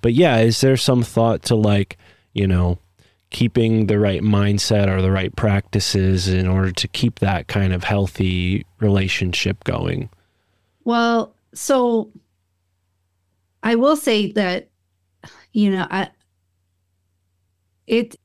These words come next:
Speaker 2: in many, like, Eastern practices or, like, even Native American practice, like fasting and, you know, cleanse,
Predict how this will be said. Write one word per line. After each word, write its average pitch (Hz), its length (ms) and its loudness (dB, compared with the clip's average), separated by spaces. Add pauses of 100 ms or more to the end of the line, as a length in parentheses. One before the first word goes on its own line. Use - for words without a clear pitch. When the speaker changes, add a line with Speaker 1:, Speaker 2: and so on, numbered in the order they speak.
(100)
Speaker 2:
in 233 220 4
many, 262 240 4
like, 214 180 0
Eastern 208 480 -2
practices 165 640 -4
or, 190 140 -2
like, 185 340 -4 (260)
even 220 520 2
Native 190 240 2
American 190 400 0
practice, 151 420 -6
like 165 160 -4
fasting 185 800 -2
and, 170 420 0 (140)
you 196 100 0
know, 170 140 2
cleanse, 202 560 0